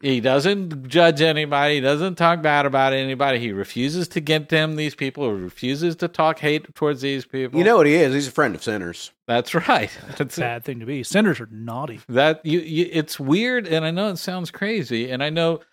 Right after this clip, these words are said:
Speaker 1: you know, when you're in the conflict, it just feels icky, and you just don't want any part of it. I get all that. Believe me, I've been there.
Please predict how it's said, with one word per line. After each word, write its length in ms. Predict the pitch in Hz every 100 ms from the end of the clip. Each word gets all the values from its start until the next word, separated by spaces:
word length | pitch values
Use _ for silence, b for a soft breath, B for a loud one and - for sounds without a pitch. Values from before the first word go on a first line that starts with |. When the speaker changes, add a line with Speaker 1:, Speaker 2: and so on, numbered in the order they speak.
| b b b
Speaker 1:
you 180 | - 180
know, 120 | 165
when 200 | 147 165
you're 140 | 175 208
in 120 | 185
the 80 | 139
conflict, 600 | - 143 143 107 95 113
it 100 | 104
just 300 | - 110 -
feels 440 | - 117 113 90 -
icky, 400 | 107 - 95 90
and 140 | 90
you 80 | 101
just 180 | 98 -
don't 220 | 107 98
want 260 | 92 92 - -
any 220 | 104 90
part 300 | - 123 95
of 80 | 85
it. 100 | 90
I 160 | 202
get 240 | 160 120 98
all 240 | 98 92
that. 260 | 82 82 85
Believe 240 | 107 98
me, 40 | 113
I've 140 | 117
been 240 | 117 113
there. 180 | 95 87